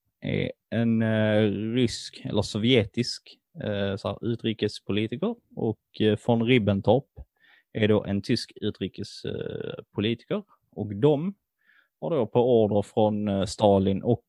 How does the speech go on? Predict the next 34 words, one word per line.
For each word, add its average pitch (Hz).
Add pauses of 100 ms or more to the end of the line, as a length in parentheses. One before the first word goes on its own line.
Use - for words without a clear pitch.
Hitler, 92 (680)
eh, 104
så 98
här, 92
de 131
ska, 107 (540)
så -
här, - (260)
fixa 113
en 107
överenskommelse 110 (180)
mellan 101
Tyskland 95
och -
Sovjet. - (880)
Och -
den 107
här 139
överenskommelsen 110
är 113
egentligen 110
en 104
antikrigspakt. - (560)
För 113
att 113 (640)
Hitler 131
tycker 131
inte 156
om, 117 (400)
han 127
tycker 135
inte 131
om 113
socialism. 101